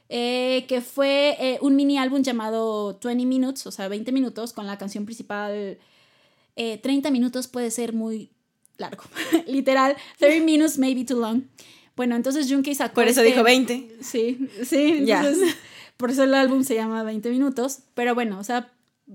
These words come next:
Speaker 1: solamente para contemplar que si bien tenemos estos
Speaker 2: Sí, o
Speaker 1: de
Speaker 2: sea, han
Speaker 1: Junkei
Speaker 2: estado activos, pero
Speaker 1: han
Speaker 2: como
Speaker 1: estado
Speaker 2: two P M,
Speaker 1: activos.
Speaker 2: two P M,
Speaker 1: Sí, no.
Speaker 2: pues no.
Speaker 1: Pues no. Sí,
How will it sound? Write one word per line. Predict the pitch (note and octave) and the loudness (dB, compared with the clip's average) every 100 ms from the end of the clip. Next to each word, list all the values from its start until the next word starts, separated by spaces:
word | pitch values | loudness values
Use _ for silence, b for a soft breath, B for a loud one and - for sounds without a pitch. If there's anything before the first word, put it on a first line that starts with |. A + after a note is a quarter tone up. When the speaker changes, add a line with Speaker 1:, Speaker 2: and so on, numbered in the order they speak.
| F3+ | -10
Speaker 1:
solamente | - D#4 E4+ F4 | -2 0 2 0
para | D4+ B3 | 0 0
contemplar | A3 A3+ A3+ B3+ C4 | -4 -4 -2 -2 -4
que | - B3+ B3+ B3+ B3+ C4 C4+ | -2 0 0 2 2 0 -4
si | - A#3+ | -8 -8
bien | A#3 A#3+ A#3+ | -4 -4 -4
tenemos | A#3+ A#3 A3+ | -4 -4 -6
estos | A3 - | -8 -2
Speaker 2:
Sí, | D4 | 0
o | |
Speaker 1:
de | |
Speaker 2:
sea, | D#4 C#4+ | 4 4
han | |
Speaker 1:
Junkei | D4 D4 | 4 4
Speaker 2:
estado | D4+ | 4
activos, | C#4+ - A#3 G3+ F#3 | 2 0 0 0 -2
pero | - F#3+ | 0 2
Speaker 1:
han | G3 F#3+ | 2 0
Speaker 2:
como | - F4 A4 | 0 2 6
Speaker 1:
estado | G4+ F4 | 6 6
Speaker 2:
two | |
P | F4 | 6
M, | E4+ | 6
Speaker 1:
activos. | E4 | 4
Speaker 2:
two | E4+ C4+ | 2 0
P | D4+ D4 | 0 0
M, | E4+ A4 - | 0 -4 -12
Speaker 1:
Sí, | - D4+ B3+ | -6 -2 0
no. | A#3 G#3 | -2 -2
Speaker 2:
pues | F#3+ | -2
no. | F#3 F3+ - | -2 -4 -6
Speaker 1:
Pues | A#3 G#3+ | -8 -8
no. | G3 F#3 | -10 -12
Sí, | - C#4 C#4 C4 | -8 -2 0 0